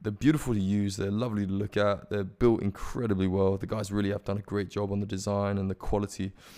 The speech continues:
uh, that they, you know, they've put into their parallettes. And, and, you know, again, their Instagram is full of inspiration. So, you know, they, they, there's a lot of really positive things about social media.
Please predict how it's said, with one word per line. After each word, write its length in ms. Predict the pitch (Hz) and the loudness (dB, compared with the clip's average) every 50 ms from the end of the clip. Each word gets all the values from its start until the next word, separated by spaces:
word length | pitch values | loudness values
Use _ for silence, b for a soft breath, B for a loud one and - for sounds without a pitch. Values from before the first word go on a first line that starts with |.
| B B B B B B B B - | B B B B B B B B 0
uh, 340 | 101 98 98 98 98 98 92 | 2 2 4 4 2 2 0
that 180 | 95 90 85 | -2 -4 -4
they, 80 | 95 98 | -4 -4
you 160 | 104 113 110 | -4 -4 -4
know, 80 | 107 104 | -4 -4
they've 240 | 107 107 101 - - | -6 -8 0 4 6
put 160 | - - - | 6 6 6
into 180 | 101 98 98 | 2 0 0
their 100 | 90 95 | -2 -2
parallettes. 560 | 98 - - 95 98 98 101 104 - - - - B B B B B B B | 0 0 2 2 2 0 0 -2 -4 -6 -12 -16 B B B B B B B
And, 160 | 139 143 120 | 2 4 4
and, 160 | 135 156 160 | 4 4 4
you 60 | 160 165 | 6 6
know, 100 | 131 113 | 6 6
again, 280 | 123 135 - - 147 | 6 4 2 4 4
their 140 | 127 127 151 | 6 6 4
Instagram 640 | 165 165 - - 110 107 107 104 101 98 98 101 - | 4 2 0 0 0 2 2 2 2 0 -2 -2 -2
is 140 | 107 107 | -2 -4
full 180 | - - - 160 | -4 0 0 2
of 80 | 143 127 | 2 2
inspiration. 760 | 127 120 - - 101 104 107 107 110 104 - - - 117 113 | 2 0 0 -2 -4 -2 0 0 -2 -2 -4 -6 -8 -10 -12
So, 160 | - - - | -12 -10 -10
you 280 | - 113 113 - 120 110 | -10 -10 -10 -10 -10 -8
know, 240 | 110 110 113 113 | -6 -6 -6 -6
they, 160 | 113 117 117 113 | -6 -6 -6 -6
they, 240 | 117 123 120 113 - B B B B | -4 -4 -6 -6 -6 B B B B
there's 160 | - 120 110 | 0 2 4
a 60 | 113 | 6
lot 160 | 117 135 131 | 6 6 6
of 120 | 117 101 104 | 6 6 6
really 220 | 120 117 110 98 | 6 6 6 6
positive 420 | - - - 120 101 104 98 92 - | 6 6 6 6 6 2 0 -2 -2
things 300 | - 104 98 98 98 95 | 0 0 0 0 -2 -4
about 240 | - 104 - - | -6 -8 -8 -8
social 320 | - - 98 92 - 98 95 | -6 -6 -6 -4 -2 -2 0
media. 400 | 95 98 95 95 98 101 98 | 0 0 0 0 -2 -2 -4